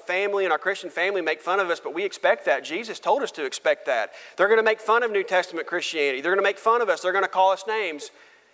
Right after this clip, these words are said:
And that's not unexpected. Maybe that doesn't discourage us, but what's very discouraging is friendly fire. You ever have any of that here?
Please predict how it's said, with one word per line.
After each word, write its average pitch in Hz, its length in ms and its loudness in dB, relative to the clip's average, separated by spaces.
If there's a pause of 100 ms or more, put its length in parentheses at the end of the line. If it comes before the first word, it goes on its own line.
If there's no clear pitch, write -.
(100)
And 180 120 4
that's 233 220 2
not 233 180 4
unexpected. 214 800 0 (540)
Maybe 208 220 4
that 226 140 4
doesn't 220 240 2
discourage 240 420 2
us, 208 100 -4
but 190 200 2
what's 214 200 0
very 254 260 4
discouraging 202 580 -2
is 147 80 -6
friendly 185 320 -2
fire. 135 480 0 (1700)
You 160 140 4
ever 196 120 6
have 185 240 4
any 196 160 -2
of 185 80 -2
that 180 160 2
here? 196 300 -4